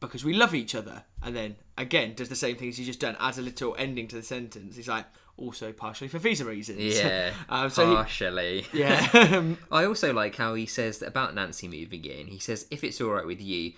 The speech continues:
Speaker 2: which I'm sure it will be. He just, like, completely rushes
Speaker 1: Yeah.
Speaker 2: over that he's moving someone in,
Speaker 1: Well,
Speaker 2: like,
Speaker 1: she's,
Speaker 2: with
Speaker 1: she's basically been, like, his live-in, in quotes, fuck buddy for, like
Speaker 2: Yeah, but I feel like this is even, this is, like, official. We've spoken about how this is Mark's flat. It's not Jeremy's to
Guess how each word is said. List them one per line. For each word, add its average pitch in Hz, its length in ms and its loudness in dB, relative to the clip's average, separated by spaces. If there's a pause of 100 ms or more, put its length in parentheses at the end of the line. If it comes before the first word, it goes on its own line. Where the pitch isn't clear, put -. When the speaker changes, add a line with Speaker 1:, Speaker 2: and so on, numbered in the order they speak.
Speaker 2:
which 120 160 -2
I'm 135 100 0
sure 127 200 2
it 92 80 2
will 92 180 -2
be. 76 160 -8
He 123 140 -6
just, - 120 -4
like, 151 120 -4
completely 143 360 -2
rushes 151 220 6
Speaker 1:
Yeah. 160 260 6
Speaker 2:
over 95 220 0
that 85 160 -6
he's 98 180 -6
moving 104 360 -6
someone 92 360 -8
in, 92 120 -8 (240)
Speaker 1:
Well, 247 80 10
Speaker 2:
like, - 60 6
Speaker 1:
she's, 254 220 6
Speaker 2:
with 240 140 -2
Speaker 1:
she's 247 180 4
basically 285 440 2
been, 151 220 4
like, 143 200 2
his 147 180 -2
live-in, 135 680 0
in 135 160 -4
quotes, 131 420 -6
fuck - 320 -6
buddy 117 320 -4
for, 135 240 -2
like 135 200 4
Speaker 2:
Yeah, 92 400 0 (120)
but 110 80 0
I 110 60 2
feel 156 160 0
like 113 100 0
this 120 140 -6
is 113 100 -10
even, 98 460 -6 (120)
this 120 160 -4
is, 107 120 -8
like, 82 160 -8
official. - 760 -6
We've 107 220 -6
spoken 123 400 -2
about 90 320 -2
how 87 260 -2 (100)
this 113 220 -2
is 104 140 -6
Mark's 95 440 -4
flat. 76 440 -6
It's - 160 -12
not 92 200 -6
Jeremy's 87 680 -8
to 85 340 -8